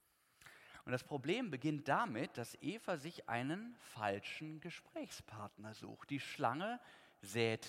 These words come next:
Zwiespalt in eine intakte Beziehung. Sie sucht mit ihren Fragen nach dem Hebel, um Vertrauen zu destabilisieren.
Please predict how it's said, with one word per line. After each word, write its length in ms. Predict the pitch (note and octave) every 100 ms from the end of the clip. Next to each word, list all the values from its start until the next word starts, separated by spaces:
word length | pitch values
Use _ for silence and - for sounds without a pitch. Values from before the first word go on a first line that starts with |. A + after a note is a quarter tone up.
| -
Zwiespalt 1040 | - D#3 C4+ - - F#2+ F#2+ D#3+ - - -
in 120 | C3
eine 300 | - B2+ C#3+
intakte 580 | - C#3+ - G#2+ - C#3
Beziehung. 640 | C3 - - C3 F2 E2 - -
Sie 160 | A#2+
sucht 640 | G#2 E3 A#3 - - - - - - - - -
mit 180 | C#3
ihren 240 | - D3+ C#3
Fragen 680 | - B2+ C3+ - G#3 G#3
nach 200 | E3 D#3+
dem 280 | - D3 B2+
Hebel, 560 | B2+ G#3 B3+ A2+ A#2+ F#3
um 400 | - D3+ G#3 A3 - - _
Vertrauen 1040 | - B2+ - - A#2 A2+ B2+ C#3 D3 D#3+ -
zu 380 | - C3 B2 B2
destabilisieren. 1160 | A2+ A#2+ - A#2+ A#2 A#2+ B2 A2+ - F#2+ E2